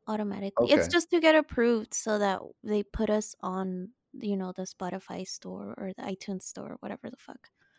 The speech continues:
Speaker 2: I thought Spotify didn't give a fuck, though.
Speaker 1: Yeah, no, Spotify approved us, like, within ten seconds.
Speaker 2: There you go.
Speaker 1: Yeah, Spotify doesn't give a shit. But, um,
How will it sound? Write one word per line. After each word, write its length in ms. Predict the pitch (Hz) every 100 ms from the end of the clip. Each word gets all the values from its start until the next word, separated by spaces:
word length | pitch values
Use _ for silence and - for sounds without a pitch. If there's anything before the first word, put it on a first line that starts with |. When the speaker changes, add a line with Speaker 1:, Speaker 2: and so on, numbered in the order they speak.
| _ -
Speaker 2:
I 40 | 127
thought 140 | 147
Spotify 400 | - 131 139 127
didn't 200 | 123 123
give 120 | 113
a 60 | 101
fuck, 260 | - 87 -
though. 240 | 123 - _ _ _ _ 254
Speaker 1:
Yeah, 280 | 349 330
no, 200 | 294 311 294
Spotify 520 | - 269 294 349 381
approved 380 | 359 - 226 240
us, 200 | 262 240
like, 220 | 226 214
within 280 | 220 233 208
ten 200 | - 196
seconds. 460 | 202 - - - _ _ _ _ _ -
Speaker 2:
There 120 | 92
you 80 | 80
go. 200 | 78 78 _ _ _ _
Speaker 1:
Yeah, 340 | 233 233 233 226
Spotify 440 | - 220 226 240
doesn't 240 | 240 226 220
give 120 | 196
a 60 | -
shit. 440 | - 226 247 - _ _ _ _
But, 220 | 220 226 233
um, 480 | 220 214 208 208